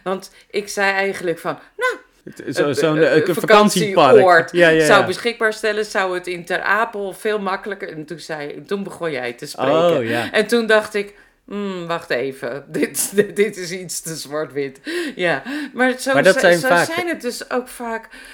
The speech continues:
Speaker 1: een-, eenzijdige gedachtes die je kunt hebben.
Speaker 2: Het mooie, vind ik, is dat iedereen een, een, een nieuw perspectief kan bieden. En juist al die perspectieven samen kunnen je wel tot de oplossing leiden.
Speaker 1: Of,
Speaker 2: Ehm,
Speaker 1: of niet, maar wel in
Speaker 2: jawel,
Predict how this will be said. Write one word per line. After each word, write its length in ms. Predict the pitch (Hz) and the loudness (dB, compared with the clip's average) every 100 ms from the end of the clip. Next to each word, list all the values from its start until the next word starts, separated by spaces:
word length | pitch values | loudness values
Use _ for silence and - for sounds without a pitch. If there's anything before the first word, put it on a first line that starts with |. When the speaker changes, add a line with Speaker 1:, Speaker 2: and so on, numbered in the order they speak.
| - - _ _ - | -20 -20 _ _ -12
Speaker 1:
een-, 320 | - 254 - | -8 -8 -8
eenzijdige 960 | 247 254 240 240 - 285 302 269 - 208 | -6 -4 -4 -8 -14 -12 -10 -10 -8 -10
gedachtes 640 | 208 202 269 403 - 233 | -10 -10 -10 -8 -8 -8
die 140 | - 160 | -10 -12
je 120 | 143 | -12
kunt 360 | 139 156 139 | -12 -14 -14
hebben. 240 | 147 147 - | -16 -16 -6
Speaker 2:
Het 140 | 120 | -4
mooie, 380 | 123 143 175 139 | 0 2 4 2
vind 240 | - 127 123 | 0 -2 -2
ik, 320 | 151 104 - | -2 -4 -10
is 220 | - 113 | -6 -6
dat 200 | 123 123 | -2 -4
iedereen 520 | 107 139 135 127 123 110 | -2 -4 0 -2 -2 -6
een, 220 | 110 110 - | -8 -8 -10
een, 300 | 104 110 - - - | -10 -10 -10 -14 -14
een 220 | - 123 120 | -6 -4 0
nieuw 180 | 143 170 | 0 0
perspectief 580 | 135 117 110 - 170 | -2 -2 -6 -8 -10
kan 220 | - 123 92 | -8 -8 -6
bieden. 480 | 95 90 110 233 - - - | -6 -4 -4 -4 -10 -20 -12
En 180 | - 123 | -8 -2
juist 320 | 117 139 165 | 2 2 2
al 120 | - 123 | -2 -2
die 120 | 117 | -2
perspectieven 600 | 120 - 123 - 110 104 | -4 -4 -8 -8 -10 -8
samen 680 | - 131 175 165 95 135 208 - - - | -2 0 0 -2 -4 -4 -6 -12 -16 2
kunnen 260 | 190 175 | 2 2
je 80 | 127 | -2
wel 240 | 123 185 | 2 2
tot 160 | 185 135 | 0 -4
de 60 | 120 | -4
oplossing 540 | 113 127 120 120 113 | -4 -6 -6 -6 0
leiden. 500 | 123 156 104 69 - _ _ - _ - | 2 2 2 -4 -12 _ _ -20 _ -6
Speaker 1:
Of, 100 | - | 0
Speaker 2:
Ehm, 320 | 220 220 110 | 0 0 0
Speaker 1:
of 240 | 214 220 | -2 -2
niet, 260 | 214 220 - | -6 -6 -6
maar 240 | 214 208 | -4 -4
wel 320 | 196 226 220 - | -2 -2 -2 -4
in 160 | 196 | -6
Speaker 2:
jawel, 240 | 202 196 | -2 2